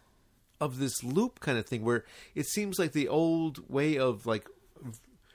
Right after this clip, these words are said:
registering disapproval doesn't work anymore with certain groups or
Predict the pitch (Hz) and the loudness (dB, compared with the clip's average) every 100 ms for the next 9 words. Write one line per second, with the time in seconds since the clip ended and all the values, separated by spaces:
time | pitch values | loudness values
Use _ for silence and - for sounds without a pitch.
0 | _ 123 139 147 156 - 127 120 131 - | _ 0 2 2 -2 -2 -4 -2 -6 -2
1 | 196 185 131 104 135 139 143 - _ _ | 0 2 2 2 0 -2 -4 -8 _ _
2 | _ _ _ _ _ _ _ 101 - - | _ _ _ _ _ _ _ -20 -16 4
3 | 143 190 - 127 120 110 107 101 104 - | 10 10 8 2 2 -2 -4 -2 -4 -4
4 | 139 - 113 107 _ _ _ - 127 101 | -2 -2 -4 -12 _ _ _ -16 -14 -6
5 | 107 151 143 - 113 98 | 2 2 2 -2 -2 -2